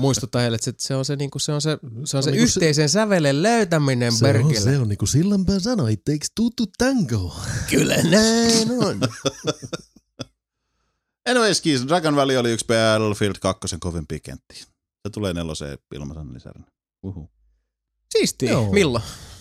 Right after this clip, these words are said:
Speaker 3: Öö,
Speaker 2: Kaksituhatta seitsemäntoista.
Speaker 3: Legacy Operations D L C:n seurassa. Mä en tiedä, milloin se tulee.
Speaker 1: Öö,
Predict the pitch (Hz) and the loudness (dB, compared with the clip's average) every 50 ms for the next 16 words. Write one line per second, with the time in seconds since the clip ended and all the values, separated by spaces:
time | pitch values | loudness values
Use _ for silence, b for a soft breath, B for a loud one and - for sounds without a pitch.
0 | B B B B B _ _ _ _ _ _ _ _ _ _ _ _ _ - 80 | B B B B B _ _ _ _ _ _ _ _ _ _ _ _ _ -12 -8
1 | 90 92 92 92 90 90 92 90 90 90 90 127 127 - - - 131 127 127 123 | -6 -4 -2 -2 0 0 0 0 0 0 0 -2 -2 -4 -8 -8 -6 -6 -6 -6
2 | 127 117 98 - _ - - - - _ _ - 101 127 117 120 113 - 110 104 | -8 -10 -10 -12 _ -20 -20 -20 -20 _ _ -4 -2 0 0 0 0 0 0 0
3 | 101 - 101 101 92 90 - 95 90 - 90 95 87 78 78 - 80 80 - 85 | 0 -2 -2 -2 -2 -4 -4 -8 -8 -6 -4 -4 -4 -4 -4 -6 -8 -8 -6 -6
4 | 82 78 76 - - - - _ _ _ - - _ - 52 50 50 50 52 53 | -6 -6 -6 -6 -8 -8 -10 _ _ _ -20 -20 _ -20 -18 -16 -14 -14 -14 -14
5 | 50 50 50 - - - - 58 - - B B B B B B _ - 170 | -16 -16 -14 -14 -14 -14 -12 -14 -14 -12 B B B B B B _ -8 -6